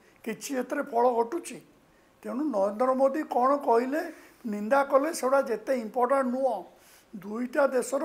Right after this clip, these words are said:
ସ୍ୱାର୍ଥ କୋଉ ଦିଗରେ କାମ କରୁଛି, ସେଇଟା ବେଶୀ ଇମ୍ପୋର୍ଟାଣ୍ଟ। ତେଣୁ ବାଇଡେନଙ୍କ ସମୟରେ ଆମର ସ୍ୱାର୍ଥର କିଛି ହାନି ଘଟିବାର ଆଶଙ୍କା ନାହିଁ। ବରଂ ମ-, ୟାଙ୍କ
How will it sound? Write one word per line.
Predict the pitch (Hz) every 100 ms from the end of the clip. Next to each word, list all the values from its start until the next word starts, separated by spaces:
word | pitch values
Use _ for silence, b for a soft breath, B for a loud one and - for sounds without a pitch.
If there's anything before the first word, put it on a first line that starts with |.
| 330
ସ୍ୱାର୍ଥ | - 214 214 214 - 277 202 - - b -
କୋଉ | 240 254
ଦିଗରେ | 254 254 277
କାମ | 302 - 220 247
କରୁଛି, | 240 254 254 349 381 B B
ସେଇଟା | - 240 226 269
ବେଶୀ | 247 - 262
ଇମ୍ପୋର୍ଟାଣ୍ଟ। | - 113 202 - - _ _ b b b -
ତେଣୁ | 226 311
ବାଇଡେନଙ୍କ | 320 226 202 202 269 277 320
ସମୟରେ | 302 233 247 277 247 110 104 - b b 254
ଆମର | 202 202 254 370
ସ୍ୱାର୍ଥର | - - 202 - 220 269 359 320 b b
କିଛି | 226 - 285
ହାନି | 175 196 208 226 262
ଘଟିବାର | 214 202 262 269 269 202 180 - b -
ଆଶଙ୍କା | 214 - 254 240 277
ନାହିଁ। | 269 196 175 - - _ b b b
ବରଂ | 165 202 262 330 277 196 - - b b b -
ମ-, | 208 190 202
ୟାଙ୍କ | 202 208 202